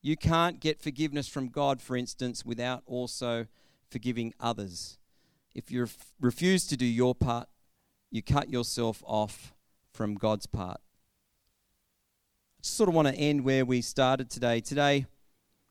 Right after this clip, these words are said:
I just want to ask you, is there an irritating rattle in your tailgate? <laughs> Is there something that you find yourself, you know,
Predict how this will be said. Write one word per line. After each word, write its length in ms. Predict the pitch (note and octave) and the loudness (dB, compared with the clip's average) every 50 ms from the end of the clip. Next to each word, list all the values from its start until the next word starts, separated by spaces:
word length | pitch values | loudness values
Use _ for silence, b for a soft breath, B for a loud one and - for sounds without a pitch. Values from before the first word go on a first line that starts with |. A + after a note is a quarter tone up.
| - - | -20 -8
I 140 | - - E3+ | 0 0 2
just 140 | F#3 F#3 - | 2 2 4
want 180 | E3+ D#3+ D3 C3+ | 4 4 4 4
to 40 | |
ask 380 | C#3 C3 C3+ C#3 C3 - - - | 2 2 2 2 2 0 -4 -4
you, 220 | B2+ A#2 A2 G2+ G2+ - - _ _ _ _ _ _ _ _ _ _ _ _ _ _ _ _ _ _ _ _ _ _ _ _ _ _ _ _ _ _ _ _ _ | -2 -2 -4 -4 -8 -16 -20 _ _ _ _ _ _ _ _ _ _ _ _ _ _ _ _ _ _ _ _ _ _ _ _ _ _ _ _ _ _ _ _ _
is 160 | - C#3 C3+ | -8 -6 -2
there 180 | D#3+ G3+ G3 E3+ | 0 0 2 2
an 120 | C#3+ C#3 - | 0 0 0
irritating 680 | C3+ C#3+ C#3+ D3 C#3+ - - D3 C3+ C3+ C3 B2 A#2 | 0 0 2 0 0 -2 -2 -4 -4 -4 -4 -4 -4
rattle 380 | A2+ A#2 A#2 A#2+ B2 B2 B2 B2+ C3+ | -2 -2 -2 -2 -2 -4 -6 -8 -10
in 160 | - - A#2 | -6 -4 -4
your 80 | A2+ G#2+ | -4 -2
tailgate? 560 | - - A2 A2 A#2+ B2 C3 C3+ C#3+ D3 - - _ _ _ _ _ _ _ _ _ _ _ _ _ _ _ _ _ _ B | -2 -2 -2 -2 -2 -2 -2 -4 -4 -4 -6 -12 _ _ _ _ _ _ _ _ _ _ _ _ _ _ _ _ _ _ B
<laughs> 100 | B G2 B B B B B B B _ _ _ _ _ _ _ _ _ _ _ _ _ _ - - - - _ _ _ _ _ _ _ _ _ _ _ _ _ _ _ _ _ _ _ _ _ _ _ _ _ _ - | B -14 B B B B B B B _ _ _ _ _ _ _ _ _ _ _ _ _ _ -20 -20 -20 -20 _ _ _ _ _ _ _ _ _ _ _ _ _ _ _ _ _ _ _ _ _ _ _ _ _ _ -4
Is 200 | - B3+ B3 A3 | -2 -2 2 6
there 160 | B3 A#3 G#3 | 6 6 6
something 580 | - - - F#3+ F#3 F3+ F3+ - - F3+ F3+ - - | 6 4 2 4 4 2 2 0 0 0 0 0 0
that 180 | D3+ D3+ D3 | -2 0 0
you 80 | C#3+ C#3 | -2 -2
find 360 | - - D#3 D#3+ E3 E3 D3+ | 0 0 2 2 2 2 2
yourself, 440 | D#3+ D3 - - D#3+ D#3 D#3 - - | 0 -2 0 2 2 2 2 0 0
you 80 | D#3 | 0
know, 260 | D3 C#3 C3+ C#3 C#3+ | 2 2 2 2 0